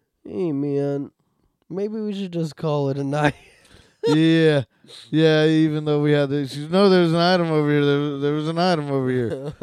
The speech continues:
Speaker 2: Hoping like hell there was an item over there. God, hoping. <laughs>
Speaker 1: Oh,
Speaker 2: Because
Speaker 1: man.
Speaker 2: we, I didn't wanna, I didn't wanna be known as a bitch for sleeping.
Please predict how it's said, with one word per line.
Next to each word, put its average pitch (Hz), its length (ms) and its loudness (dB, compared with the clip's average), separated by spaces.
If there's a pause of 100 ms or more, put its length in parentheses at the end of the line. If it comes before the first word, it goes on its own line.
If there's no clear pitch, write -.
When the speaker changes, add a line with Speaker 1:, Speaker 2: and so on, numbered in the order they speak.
(140)
Speaker 2:
Hoping 120 280 -4
like 117 200 -8
hell 110 220 -8
there 107 140 -6
was 101 160 -8
an 101 100 -14
item 98 280 -12
over 95 200 -10
there. 98 220 -10
God, 101 420 -10
hoping. 98 480 -10 (320)
<laughs> - 120 -18
Speaker 1:
Oh, 156 840 -4 (100)
Speaker 2:
Because 135 300 -6
Speaker 1:
man. 127 80 -12
Speaker 2:
we, 135 200 -8 (280)
I 131 100 -4
didn't 170 200 0
wanna, 135 300 -6 (300)
I - 60 -12
didn't 160 240 -4
wanna 143 200 -8
be 151 120 -4
known 160 280 -8
as 165 140 -8
a 170 60 -10
bitch 180 220 -4
for 190 160 -16
sleeping. 175 420 -8